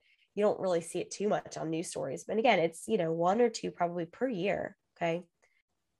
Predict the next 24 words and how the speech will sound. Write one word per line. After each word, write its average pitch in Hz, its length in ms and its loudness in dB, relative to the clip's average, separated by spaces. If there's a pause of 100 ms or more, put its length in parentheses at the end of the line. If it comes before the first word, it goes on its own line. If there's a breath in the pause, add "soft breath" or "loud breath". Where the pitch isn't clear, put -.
(140)
All 247 220 12
that 254 260 12
being 196 260 2
said, - 380 -4 (240 loud breath)
our 247 260 12
reality 180 520 10
is 175 140 4
that 180 140 0
Africanized 247 720 2
honeybees 185 540 0
are 180 220 4
here 165 140 2
to 170 180 -2
stay. - 420 0
As 160 100 -8
you 175 100 -2
said, 160 280 4
it's, - 240 -10
it's, - 420 -2
you 208 120 6
can't 240 260 8
put 226 120 2
'em 196 140 10
back. 143 300 0